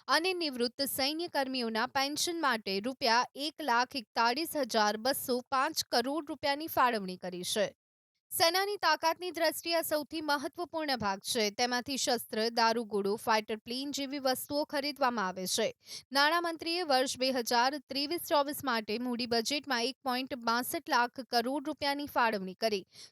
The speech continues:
જ્યારે સંરક્ષણ મંત્રાલયે સરકાર પાસે હથિયાર ખરીદવા માટે એક પોઇન્ટ છોતેર લાખ કરોડ રૂપિયાની માંગ કરી. છેલ્લા ત્રણ વર્ષમાં ભારતના સંરક્ષણ બજેટમાં વધુ વધારો થયો નથી.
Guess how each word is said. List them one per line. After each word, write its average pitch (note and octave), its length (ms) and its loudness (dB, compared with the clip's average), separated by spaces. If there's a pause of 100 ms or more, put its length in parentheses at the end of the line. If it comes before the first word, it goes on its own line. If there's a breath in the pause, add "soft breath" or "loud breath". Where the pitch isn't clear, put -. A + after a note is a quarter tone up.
(100)
જ્યારે D4+ 300 2
સંરક્ષણ C#4 560 -2
મંત્રાલયે D4 500 0
સરકાર B3 520 -2
પાસે C4 400 -2
હથિયાર C4 440 0
ખરીદવા C#4+ 440 -2
માટે C4 260 -2
એક D4 220 -8
પોઇન્ટ C4+ 440 -4
છોતેર C4+ 420 0
લાખ D4+ 240 2
કરોડ C#4+ 380 0
રૂપિયાની D4+ 440 -2
માંગ G3+ 200 -2
કરી. G#3 320 -2 (340 loud breath)
છેલ્લા F4 300 4
ત્રણ E4+ 320 -4
વર્ષમાં E4 500 -2
ભારતના B3+ 460 0
સંરક્ષણ A#3 560 -2
બજેટમાં B3+ 640 -2
વધુ A#3+ 380 0
વધારો C#4+ 400 0
થયો C4+ 260 0
નથી. G3 380 -4